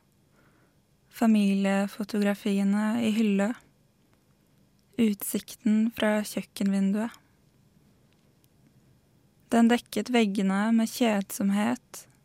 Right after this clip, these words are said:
som ikke er kjedsomhet, men stillhet. Og nå er stillheten festet i kroppene våre.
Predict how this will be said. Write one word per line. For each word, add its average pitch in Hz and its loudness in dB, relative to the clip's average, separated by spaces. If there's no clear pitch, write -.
som 233 0
ikke 226 -4
er 220 -4
kjedsomhet, 220 -4
men 220 4
stillhet. 220 -4
Og 226 4
nå 226 4
er 233 0
stillheten 208 -2
festet - -6
i 214 -2
kroppene 196 -2
våre. 196 0